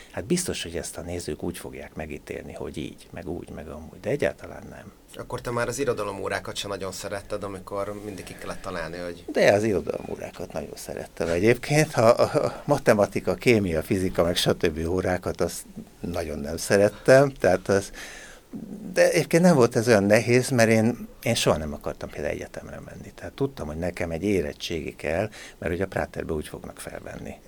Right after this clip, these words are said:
Speaker 2: Tehát neked ez annyira tudatos volt,
Speaker 1: De
Speaker 2: ez a fotóút?
Speaker 1: Én ebben biztos voltam.
Speaker 2: Mhm.
Speaker 1: És tényleg az volt, hogy nekem le kell érettségizni. Azt, hogy az hányas az az érettségi, ugye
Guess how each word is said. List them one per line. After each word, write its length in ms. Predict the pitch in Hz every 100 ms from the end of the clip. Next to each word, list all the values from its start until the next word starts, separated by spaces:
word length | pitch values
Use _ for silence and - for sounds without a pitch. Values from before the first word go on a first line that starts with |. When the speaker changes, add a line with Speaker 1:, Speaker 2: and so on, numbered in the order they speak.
| -
Speaker 2:
Tehát 240 | 113 110
neked 220 | 113 127
ez 120 | 123 139
annyira 280 | 151 127
tudatos 360 | 123 120 110 113
volt, 160 | 110 107
Speaker 1:
De 60 |
Speaker 2:
ez 60 | 104
a 40 |
fotóút? 720 | - 113 - 110 101 101 131
Speaker 1:
Én 80 | 131
ebben 220 | 160 175
biztos 360 | 220 - - -
voltam. 420 | - - - - - -
Speaker 2:
Mhm. 220 | 90 107 120 - -
Speaker 1:
És 240 | 131 - -
tényleg 300 | 202 104 90
az 200 | 90 90
volt, 240 | 90 87
hogy 160 | 101 92 -
nekem 320 | 87 92 92
le 120 | 143
kell 180 | 143 127
érettségizni. 760 | 98 65 - - - 71 - -
Azt, 180 | 117 -
hogy 120 | 85
az 120 | -
hányas 440 | 113 120 117 -
az 100 | 82
az 140 | 71 78
érettségi, 840 | 76 78 - - 71 64 64 - - - - - - - -
ugye 280 | 87 101